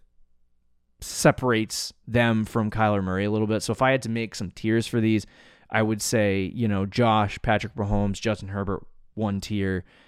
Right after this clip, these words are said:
Tier two would s-, Kyler Murray would start that at four. Um, so I love Kyler Murray. I love where he's going.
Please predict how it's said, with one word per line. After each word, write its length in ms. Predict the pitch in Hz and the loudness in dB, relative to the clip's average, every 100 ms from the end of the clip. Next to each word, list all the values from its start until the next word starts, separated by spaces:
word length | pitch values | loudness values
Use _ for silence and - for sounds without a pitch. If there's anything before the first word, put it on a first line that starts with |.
| _ _ - | _ _ -2
Tier 220 | 120 107 | 0 0
two 300 | - 110 104 | 0 2 2
would 140 | 101 | 0
s-, 200 | - - _ - | -4 -8 _ -2
Kyler 300 | 123 113 104 | 0 2 2
Murray 200 | 98 95 | 2 0
would 140 | 92 | -2
start 440 | - - 110 98 - | -8 -2 0 0 -2
that 180 | 95 85 | -6 -6
at 120 | - | -12
four. 440 | - 101 80 71 _ _ _ - - | -10 -8 -8 -14 _ _ _ -20 -4
Um, 320 | 101 95 90 | -2 -2 0
so 100 | 131 | 6
I 60 | |
love 160 | 160 165 | 8 8
Kyler 260 | 170 151 139 | 8 8 8
Murray. 280 | 135 127 - - | 6 4 0 -2
I 100 | 123 | 2
love 160 | 131 | 4
where 140 | 139 131 | 4 2
he's 140 | 117 | 4
going. 400 | 127 120 117 | 4 4 4